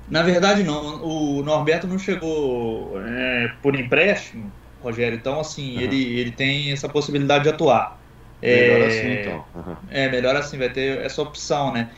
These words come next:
Speaker 1: E vão ver se esses jogadores que o Cruzeiro tá contratando vão tá regularizados também, né? Falta o Elton Ney ainda, que não saiu no bid, né? Talvez tenham mais novidades pra partida, né? Não tem o,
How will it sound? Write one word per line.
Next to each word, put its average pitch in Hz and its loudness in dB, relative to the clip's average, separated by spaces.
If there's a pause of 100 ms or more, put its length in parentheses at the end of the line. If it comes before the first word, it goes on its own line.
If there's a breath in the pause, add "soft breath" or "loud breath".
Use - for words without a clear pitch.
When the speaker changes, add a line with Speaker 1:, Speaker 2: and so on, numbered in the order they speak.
(200 loud breath)
Speaker 1:
E 135 0
vão 156 4
ver 151 2
se 156 -2
esses 131 -4
jogadores 139 2
que - -12
o - -20
Cruzeiro 123 -4
tá 139 -4
contratando 151 -6
vão 165 -4
tá 170 6
regularizados 160 2
também, 143 -2
né? 123 -6
Falta 127 -4
o 127 0
Elton 127 -4
Ney 127 -4
ainda, 117 -2
que 117 -6
não 120 -4
saiu 123 0
no 147 -2
bid, 151 -2
né? 143 0
Talvez 135 2
tenham 143 -6 (440 loud breath)
mais 139 4
novidades 147 4
pra 147 -4
partida, 147 -6
né? 117 -8 (520)
Não 131 -6
tem 143 0
o, 123 -2